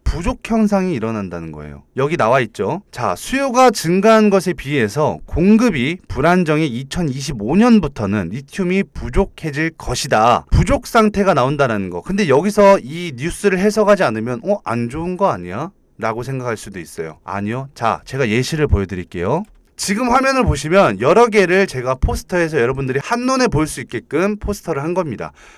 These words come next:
자, 일 년 사이에 두 배 주가가 급증했어요. 이게 시가총액이 무려 조 단위였던 기업이었어요. 혹은 이게 제가 알기로는 삼십 조였나요? 이십 조였나? 그랬을 겁니다. 그 이삼십 조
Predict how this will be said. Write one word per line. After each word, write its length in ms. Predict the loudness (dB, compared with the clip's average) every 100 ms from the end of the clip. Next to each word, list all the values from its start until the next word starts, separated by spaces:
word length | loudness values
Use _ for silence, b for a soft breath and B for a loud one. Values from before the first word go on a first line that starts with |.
| b
자, 260 | 2 2 2
일 220 | 0 2
년 200 | 4 4
사이에 480 | 4 4 6 8 6 4
두 260 | -2 0
배 320 | 6 8 8 2 _
주가가 440 | -14 -4 2 4 2
급증했어요. 800 | -2 -10 -4 -4 -6 -12 -16 -14
이게 320 | -10 2 4
시가총액이 720 | 4 2 0 2 4 4 4
무려 420 | 0 2 4 6 4 2
조 260 | 2 4
단위였던 800 | 6 8 6 6 2 2 2 2 -2
기업이었어요. 840 | -2 0 0 -4 -6 -6 -6 -6 -2
혹은 500 | 0 4 4 4 -2 -10
이게 240 | -6 -4
제가 240 | 0 4 4
알기로는 320 | 4 2 0
삼십 420 | 0 -2 -2 -4
조였나요? 600 | 2 2 2 -2 -4 -6 -10
이십 420 | -10 -6 -6 -4
조였나? 440 | -2 -2 0 -2 -4
그랬을 340 | -6 -10 -8
겁니다. 380 | -10 -8 -10 -8
그 140 | 0 0
이삼십 600 | 0 2 4 4 0 2
조 280 | 6 6